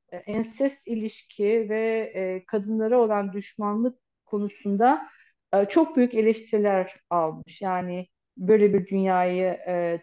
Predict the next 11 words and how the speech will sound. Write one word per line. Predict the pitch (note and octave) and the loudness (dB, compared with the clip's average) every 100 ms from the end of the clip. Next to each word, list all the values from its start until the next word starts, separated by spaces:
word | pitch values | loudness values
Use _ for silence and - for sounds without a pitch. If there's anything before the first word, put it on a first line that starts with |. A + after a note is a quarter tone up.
| - | -6
tasvir | F3+ F3+ F#3 F3+ | -8 -6 -4 -4
etmesinden, | F3+ - F#3 F#3 - F#3 F#3 G#3+ A#3+ - _ _ _ _ - | -4 -6 -6 -6 -6 -2 2 2 2 -2 _ _ _ _ 4
e, | |
mu-, | F#3 F#3 F3+ F3 F3 F3+ G3+ G#3+ G#3+ | 6 8 6 6 6 4 4 4 4
me-, | G3 G#3 G#3 - | 0 0 0 -2
mutlu | G#3 G3+ G#3+ | -2 0 2
olmayan | G3 G#3+ G3+ F3+ G3 G#3 - | 4 4 2 0 -2 -4 -6
insanlar, | G3 G3 F#3+ F3+ F3 F#3+ A3+ - _ | -8 -6 -4 -2 0 0 -2 -6 _
e, | F3+ F3 F3 | -4 -2 -2
seslerini | F3 G3+ G3 G3 F#3+ | -2 -4 -4 -4 -4
yükseltmişler. | G3+ - F#3 F3+ F3 - - D3 D3 | -6 -4 -2 -2 -6 -20 -18 -16 -16